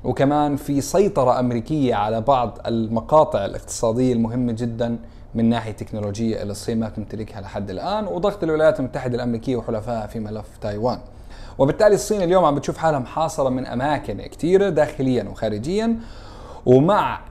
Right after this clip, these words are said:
التشديد الصيني ومعاقبة الصين لشركات التكنولوجيا بغرامات بالمليارات على مدار آخر سنتين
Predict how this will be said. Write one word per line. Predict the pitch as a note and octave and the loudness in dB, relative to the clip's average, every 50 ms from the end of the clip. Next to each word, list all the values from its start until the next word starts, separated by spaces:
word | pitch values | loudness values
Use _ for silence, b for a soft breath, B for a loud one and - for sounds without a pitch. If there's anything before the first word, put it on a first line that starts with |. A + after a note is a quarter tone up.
| - | -4
التشديد | B2 B2 A#2+ A#2+ A#2 A2+ A2 A2 G#2+ G#2 G#2 G2 - - B2+ A2+ G2+ G#2+ A#2+ C#3 G3 A3+ G#3 D#3+ | 0 2 4 4 4 4 4 2 2 0 0 -2 -2 -2 -2 -2 -2 -2 0 2 2 2 4 2
الصيني | C#3+ - - - - D#3 E3 D3 A#2 A2 | 0 0 -2 -2 0 2 2 4 4 2
ومعاقبة | G#2 G#2+ A2 G#2+ A#2+ D#3 G3 G3+ - D#3 C3 B2 B2 | 0 0 -2 2 4 4 4 4 4 4 4 4 2
الصين | - - - - C3+ A#2+ A#2 | 0 -6 -2 0 0 0 0
لشركات | G#2 - A#2+ A2+ G#2+ - B2+ A2 - | 0 0 0 0 0 -2 -2 -4 -4
التكنولوجيا | - - - - - A2+ A2 A#2+ C#3+ D3+ C3+ A#2 A#2 | -10 -14 -14 -10 -8 -4 0 2 2 2 2 2 0
بغرامات | G#2 A2+ A2+ A#2 A#2+ B2+ B2+ C3 D3+ D#3+ C#3+ A2+ | 0 0 2 2 4 4 4 4 4 2 0 0
بالمليارات | A#2+ A#2+ D#3 F3+ F3+ D#3+ C#3 C3 B2 A#2 A2+ A2+ G#2+ G2+ - | -2 -2 -2 0 2 2 4 4 4 4 4 2 2 0 -2
على | A2 G2+ G#2 | -6 -6 -4
مدار | G#2+ G#2+ A2 A#2 A2 A#2 A2+ A2+ | -4 0 2 2 2 2 0 -4
آخر | G#2+ - G#2 | -4 -6 -10
سنتين | - - F#2+ F#2+ - - F3+ G#3+ B3+ E4 | -10 -8 -10 -10 -6 -4 -2 -2 -4 -4